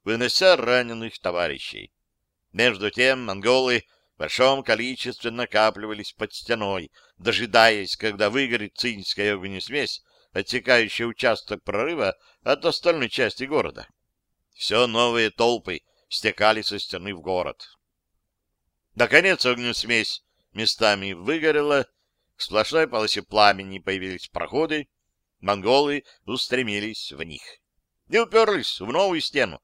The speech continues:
с которой по ним били бронебойными стрелами многочисленные лучники. Монголы отвечали бронебойными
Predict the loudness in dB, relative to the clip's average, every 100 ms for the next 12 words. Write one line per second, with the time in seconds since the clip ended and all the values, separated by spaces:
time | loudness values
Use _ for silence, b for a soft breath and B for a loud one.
0 | b b b -8 -4 0 2 2 0 -2
1 | -2 0 0 2 0 0 0 0 -2 -2
2 | -2 0 0 0 -4 -8 b b b -4
3 | -2 0 -2 -4 -4 -4 -4 -4 -2 -4
4 | -6 -8 -8 -12 -14 _ _ _ _ _
5 | _ -6 -2 2 2 2 0 -2 2 2
6 | 2 0 0 -2 0 0 0 -4 -6